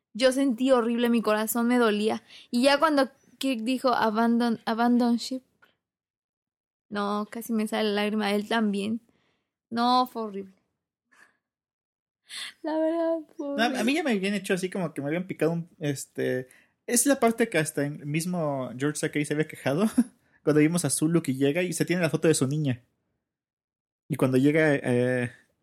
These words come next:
Speaker 2: Yorktown,
Speaker 1: Ujú.
Speaker 2: y, y llega así con su pareja y todo así. Hasta yo sen-, yo sentí así como que, "Ay, qué bonito", ¿no? Y todo. Pero dije, "Me, hijos de su puta madre, me están enseñando esto porque van a estresarme después". <laughs> Estoy segurísimo.
Speaker 1: <laughs>
Speaker 2: Y dicho y hecho, me estresaron con eso después,
Speaker 1: Sí,
Speaker 2: ¿no?
Speaker 1: sí, sí. No mucho.
Speaker 2: No mucho como,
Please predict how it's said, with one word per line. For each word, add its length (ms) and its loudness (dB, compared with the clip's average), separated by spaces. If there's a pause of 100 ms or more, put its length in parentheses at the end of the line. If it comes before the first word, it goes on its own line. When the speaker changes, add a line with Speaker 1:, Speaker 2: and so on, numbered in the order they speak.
(520)
Speaker 2:
Yorktown, 480 -2
Speaker 1:
Ujú. 520 -10 (100)
Speaker 2:
y, 180 2
y 160 -6
llega 240 2
así 160 -4
con 120 -4
su 120 -6
pareja 520 0
y 200 -6
todo 180 -8
así. 180 -6
Hasta 200 -8
yo 80 0
sen-, 200 0
yo 120 0
sentí 260 0
así 160 -2
como 160 -6
que, 100 -4
"Ay, 200 0
qué 100 -6
bonito", 380 -2
¿no? 140 -6
Y 60 -8
todo. 280 -6 (340)
Pero 80 2
dije, 140 2
"Me, 100 -2 (120)
hijos 220 -2
de 60 2
su 140 -2
puta 180 -4
madre, 120 0
me 40 -2
están 160 0
enseñando 380 0
esto 240 2
porque 180 -2
van 140 -2
a 20 2
estresarme 480 -2
después". 380 0
<laughs> 60 -10
Estoy 180 2
segurísimo. 840 4
Speaker 1:
<laughs> 720 -2
Speaker 2:
Y 100 6
dicho 260 4
y 80 4
hecho, 200 0
me 60 0
estresaron 400 2
con 200 2
eso 180 0
después, 380 2
Speaker 1:
Sí, 60 -2
Speaker 2:
¿no? 180 0
Speaker 1:
sí, 180 -14
sí. 160 -16
No 220 -4
mucho. 500 -6
Speaker 2:
No 200 2
mucho 340 2
como, 500 -2